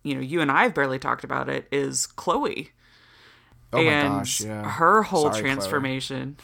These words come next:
Speaker 1: Yeah. <laughs> Sorry, girl. But, um, you know, that too makes me think of, you know, now knowing that the drones are something a little bit bigger than just a convenient plot device. But that's something that this show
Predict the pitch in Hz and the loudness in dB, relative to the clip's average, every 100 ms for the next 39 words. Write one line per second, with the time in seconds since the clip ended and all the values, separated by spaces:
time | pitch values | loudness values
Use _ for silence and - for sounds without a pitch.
0 | - 202 - - - 381 - 247 269 302 | 0 2 2 0 -8 -6 -2 -2 0 -2
1 | 269 285 269 262 269 - - - - _ | -2 2 4 4 2 -8 -20 -20 -20 _
2 | - 220 190 165 - 185 165 151 143 - | 2 4 6 4 2 0 2 -2 -8 -14
3 | - _ 180 - 185 170 151 160 156 - | -20 _ -18 -6 -2 0 4 6 6 2
4 | 196 170 151 160 151 156 147 143 135 135 | 0 0 -2 -2 -2 -4 -2 -4 -4 -10
5 | - 165 151 143 139 139 143 143 139 139 | -12 -4 -2 0 2 2 2 0 0 -2
6 | 139 135 135 - _ 139 147 147 147 151 | -2 -4 -4 -6 _ -4 -2 2 2 2
7 | 147 147 147 135 139 135 131 131 - 139 | 0 2 0 0 0 0 -2 -2 -2 0
8 | 139 135 139 135 135 131 - 139 135 135 | -2 -2 -4 -4 -4 -2 -4 -4 -4 -4
9 | - 151 139 135 131 - 135 151 147 139 | -4 -2 -2 -2 -4 -2 0 0 0 -2
10 | 139 139 - - - - - - _ - | 0 -2 -4 -8 -14 -20 -20 -20 _ 2
11 | 208 202 - 220 196 180 170 165 - 160 | 4 4 4 4 4 2 0 -2 -2 0
12 | 151 147 147 - | 0 0 -2 -6